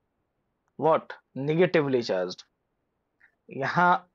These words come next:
मिलता जुलता एक वर्ड आया, चार्ज से रिलेटेड आया, तो सोचा था सी से कैथोड नेगेटिवली, सी से कटायन नेगेटिवली चार्ज हो जाएगा, but यहाँ उल्टा हो जाता है, कटायन is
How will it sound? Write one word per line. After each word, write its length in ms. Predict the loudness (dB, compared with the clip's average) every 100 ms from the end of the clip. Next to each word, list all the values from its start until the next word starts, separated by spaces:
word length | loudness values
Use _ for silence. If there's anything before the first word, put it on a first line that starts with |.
| _ _ _ -4
मिलता 320 | -2 2 4
जुलता 300 | 4 4 4
एक 160 | 4
वर्ड 300 | 4 4 4
आया, 300 | 4 4 2 -2 -12 _ _ _ _ _ _ _ _ _ 0
चार्ज 300 | 2 2 0
से 180 | 2 4
रिलेटेड 460 | 4 2 2 2
आया, 240 | 4 2 0 -8 _ _ _ _ _ _ _ _ _ _
तो 60 | -8
सोचा 280 | -4 0 0
था 120 | 0
सी 160 | -2 -2
से 140 | 0
कैथोड 400 | 0 0 2 0
नेगेटिवली, 520 | -2 -2 0 0 0
सी 140 | -2 -2
से 140 | -4
कटायन 340 | -2 0 0 0
नेगेटिवली 520 | -2 -4 -4 -4 -4
चार्ज 300 | 0 0 2
हो 60 |
जाएगा, 300 | 0 2 2
but 180 | 0 -2
यहाँ 180 | 0 0
उल्टा 220 | 0 0
हो 80 | -2
जाता 240 | -4 -8
है, 60 | -6
कटायन 380 | -4 0 0 -2
is 80 | -4